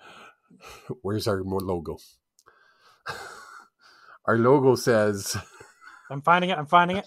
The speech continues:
Speaker 2: Found it. Right there.
Speaker 1: Our,
Speaker 2: Right above
Speaker 1: there,
Speaker 2: it.
Speaker 1: there. Our logo, you have all this freaking cool math, and I'm like, "Win, tie, loss." That's the only thing that matters.
Speaker 2: Well, speaking of that,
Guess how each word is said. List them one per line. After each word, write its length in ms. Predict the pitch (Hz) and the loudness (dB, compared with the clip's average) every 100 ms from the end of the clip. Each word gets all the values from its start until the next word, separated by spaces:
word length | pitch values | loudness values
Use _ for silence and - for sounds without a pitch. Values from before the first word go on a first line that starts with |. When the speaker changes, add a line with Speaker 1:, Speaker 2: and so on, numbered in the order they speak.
| - | 0
Speaker 2:
Found 200 | 196 185 | 0 0
it. 100 | 185 - _ | -4 -10 _
Right 140 | 180 175 | -6 2
there. 100 | 123 | 2
Speaker 1:
Our, 80 | 123 | 4
Speaker 2:
Right 100 | 185 | 2
above 140 | 175 160 | 4 6
Speaker 1:
there, 120 | 175 | 8
Speaker 2:
it. 20 | |
Speaker 1:
there. 260 | 185 104 - - _ - - | 8 6 -2 -20 _ -20 4
Our 180 | - 147 | 8 10
logo, 420 | 139 180 160 147 | 12 10 10 8
you 240 | 147 147 160 | 6 6 6
have 240 | 151 139 | 6 6
all 180 | 127 139 | 4 4
this 200 | 135 - | 2 0
freaking 440 | - - 139 107 | -4 -4 -4 -6
cool 340 | - 147 131 120 | -4 0 2 2
math, 400 | 117 120 123 - | 2 2 2 0
and 80 | 101 | -4
I'm 160 | 117 | -2
like, 220 | 113 95 92 | -4 -4 -4
"Win, 760 | 107 160 208 233 233 233 269 - | 0 2 0 0 -2 -4 -6 -4
tie, 640 | 151 151 170 175 175 165 | 0 0 0 -2 -2 -2
loss." 640 | 135 117 95 - - - _ _ - - _ _ _ | 2 2 2 -2 -10 -10 _ _ -20 -20 _ _ _
That's 160 | 180 - | 0 6
the 60 | 392 | 10
only 180 | 403 | 10
thing 120 | 403 392 | 10 10
that 100 | 392 | 8
matters. 600 | 370 359 294 82 - - _ _ _ | 6 4 2 -6 -12 -18 _ _ _
Speaker 2:
Well, 200 | 196 208 147 - | 2 2 0 -14
speaking 420 | - 220 277 247 | -4 -2 0 0
of 80 | 151 | 0
that, 220 | 143 | -2